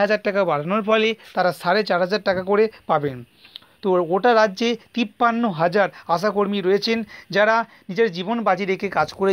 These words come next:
যাচ্ছেন। তো তাদের এর সেই সম্মান জানানোর জন্য এই উৎসাহ ভাতা ঘোষণা করা হলো রাজ্য সরকারের তরফ থেকে। তো এবার থেকে সকলকে এক হাজার টাকা করে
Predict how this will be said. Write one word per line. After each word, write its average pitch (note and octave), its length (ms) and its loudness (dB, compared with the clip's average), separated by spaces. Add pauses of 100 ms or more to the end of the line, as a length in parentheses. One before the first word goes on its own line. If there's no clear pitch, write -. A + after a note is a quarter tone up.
যাচ্ছেন। G#3 320 0 (100)
তো G3 60 -6 (100)
তাদের F#3+ 240 4 (400)
এর G#3+ 80 0 (100)
সেই A3 160 2 (140)
সম্মান G#3 320 0 (100)
জানানোর G3+ 380 -4
জন্য G3+ 180 -4 (260)
এই G3 140 -4
উৎসাহ F3 340 -2
ভাতা G3 220 2 (240)
ঘোষণা G#3+ 360 -2
করা G3 200 4
হলো F#3+ 160 2 (260)
রাজ্য E3+ 240 -2
সরকারের F3+ 340 -2
তরফ E3+ 240 -2
থেকে। A3 200 0 (360)
তো - 40 -8 (120)
এবার A#3 260 2
থেকে B3+ 200 0 (1400)
সকলকে A3+ 560 4 (360)
এক G#3+ 140 2
হাজার F#3+ 240 0
টাকা G#3+ 220 2
করে G#3 160 4